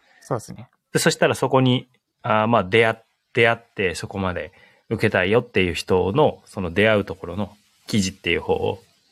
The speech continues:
Speaker 2: ウェブライターとしてガンガン書いていくってことですね。
Speaker 1: そう、やっぱ、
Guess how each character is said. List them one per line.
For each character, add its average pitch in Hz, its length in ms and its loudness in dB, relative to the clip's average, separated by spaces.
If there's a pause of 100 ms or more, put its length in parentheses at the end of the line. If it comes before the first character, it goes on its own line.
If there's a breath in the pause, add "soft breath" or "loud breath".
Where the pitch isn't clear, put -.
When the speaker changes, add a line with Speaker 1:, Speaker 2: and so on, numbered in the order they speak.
(180)
Speaker 2:
ウ 135 40 2
ェ 117 80 4
ブ 110 80 4
ラ 101 80 2
イ 95 80 -4
タ 87 100 -10
ー - 40 -8
と - 80 -20
し - 80 -16
て - 220 -8 (680)
ガ 95 100 -2
ン 92 60 -2
ガ 87 80 -4
ン 87 100 -10
書 92 60 -4
い 90 80 -4
て - 80 -18
い - 60 -16
く - 60 -20
っ - 40 -20
て - 80 -18
こ - 60 -20
と - 60 -20
で - 40 -20
す - 80 -14
ね。 131 140 -12 (1900)
Speaker 1:
そ - 140 -16
う、 - 80 -10
や 135 80 -6
っ 156 40 -8
ぱ、 - 260 -12